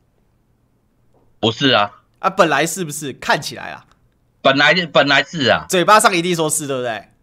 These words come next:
Speaker 2: 那赖清德转弯了没有？
Speaker 1: 对。没转弯啊，只是躺下了。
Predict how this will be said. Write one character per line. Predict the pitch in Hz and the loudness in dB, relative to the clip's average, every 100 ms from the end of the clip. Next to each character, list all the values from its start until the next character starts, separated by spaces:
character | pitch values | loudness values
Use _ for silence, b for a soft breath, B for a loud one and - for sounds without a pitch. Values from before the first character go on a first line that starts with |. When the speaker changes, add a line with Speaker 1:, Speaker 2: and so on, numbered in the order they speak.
| _ - | _ -4
Speaker 2:
那 | 254 | 0
赖 | 254 | 4
清 | 220 196 | 4 4
德 | 214 185 | 2 2
转 | 147 | 2
弯 | 131 139 | 0 -2
了 | 127 | -4
没 | 110 | -10
有？ | 104 | -14
Speaker 1:
对。 | - _ _ _ _ _ _ _ _ _ _ _ _ _ _ _ _ _ _ _ _ | -16 _ _ _ _ _ _ _ _ _ _ _ _ _ _ _ _ _ _ _ _
没 | 113 92 | 0 2
转 | 123 92 | 0 2
弯 | 101 110 | 2 0
啊， | 107 - _ | -4 -8 _
只 | 110 | 0
是 | 123 170 | 2 2
躺 | 101 90 | -2 -2
下 | 120 98 | 0 2
了。 | 85 82 | 0 -2